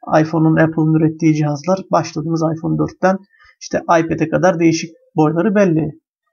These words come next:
Bunların hepsini yaptınız, test ettiniz vesaire. E, Android'e gelince ne yapacaksınız? Çünkü burada kimin ne yaptığı belli değil. Yüzlerce farklı firma yüzlerce değişik boyuttaki cihaz üretiyor. Ve bunların hepsine uyumlu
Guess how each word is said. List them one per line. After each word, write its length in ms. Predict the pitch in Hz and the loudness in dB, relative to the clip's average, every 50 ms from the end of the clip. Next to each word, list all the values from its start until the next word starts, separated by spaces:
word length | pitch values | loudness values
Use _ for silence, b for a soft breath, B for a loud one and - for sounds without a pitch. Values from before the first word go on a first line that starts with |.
| _ _ _ _ _ - | _ _ _ _ _ -4
Bunların 340 | 190 214 202 190 196 202 202 | 0 2 4 4 4 4 4
hepsini 360 | 214 220 202 - - 208 214 | 2 2 0 0 -2 0 2
yaptınız, 480 | 214 208 190 190 - - - 190 - - | 4 2 2 0 -2 -6 -4 -4 -4 -2
test 280 | - 214 196 196 - 185 | 0 -2 0 0 0 -2
ettiniz 420 | 156 160 - 180 202 214 185 185 | -2 -2 0 0 0 2 2 2
vesaire. 640 | 202 196 190 - 190 175 156 156 156 156 143 - - _ _ _ _ _ _ _ _ _ _ - | 2 2 2 2 2 2 2 2 0 -2 -4 -4 -10 _ _ _ _ _ _ _ _ _ _ 0
E, 180 | 185 180 - - - - | 2 2 2 2 0 0
Android'e 480 | 170 175 196 202 208 233 233 - 262 | 2 2 4 4 4 4 4 4 4
gelince 340 | 226 240 233 220 214 214 202 | 4 4 4 4 4 4 4
ne 60 | 196 | 4
yapacaksınız? 540 | 190 180 185 - 190 180 - - 220 233 220 - - | 2 2 0 -2 -4 -4 -4 -2 -4 -4 -4 -2 -2
Çünkü 200 | 214 196 - 208 | -4 -2 0 -2
burada 260 | 202 214 220 226 220 | -2 0 -2 -2 -4
kimin 360 | - - 226 233 226 220 214 | -2 0 0 2 2 2 4
ne 60 | 214 | 4
yaptığı 360 | 226 233 226 - - 240 214 | 4 4 2 0 -6 -4 -2
belli 260 | 214 220 202 208 214 208 | 0 0 0 0 0 2
değil. 160 | 214 180 156 | 2 2 4
Yüzlerce 440 | 156 156 143 156 196 208 185 196 - | 4 2 4 4 2 2 2 -2 -4
farklı 380 | - - 180 175 175 - 233 | -4 -4 -6 -6 -4 -4 -6
firma 460 | 226 - 202 175 175 196 240 262 - b b b b b b b b - | -4 -4 -4 -2 0 0 0 0 -2 b b b b b b b b -2
yüzlerce 440 | - 175 175 190 233 240 220 226 214 | 0 2 4 4 4 4 2 0 0
değişik 380 | 208 220 220 220 - 226 220 - | 2 2 0 0 0 -4 -2 0
boyuttaki 460 | 202 190 185 185 - - - 233 190 | 0 0 0 -2 -2 0 0 2 2
cihaz 300 | 175 196 196 208 202 180 | 4 4 4 4 4 4
üretiyor. 420 | 175 151 139 - - 139 131 - - _ _ _ _ _ _ _ _ _ B B B - | 2 0 0 -2 -4 -6 -6 -6 -10 _ _ _ _ _ _ _ _ _ B B B 2
Ve 40 | 175 | 4
bunların 380 | 170 185 208 220 226 240 214 214 | 4 6 6 6 4 6 6 6
hepsine 440 | 247 262 - - - - 247 240 | 4 4 2 -4 -4 0 2 2
uyumlu 640 | 240 233 220 208 214 214 214 214 240 254 285 - | 4 4 4 4 4 4 6 6 6 4 4 0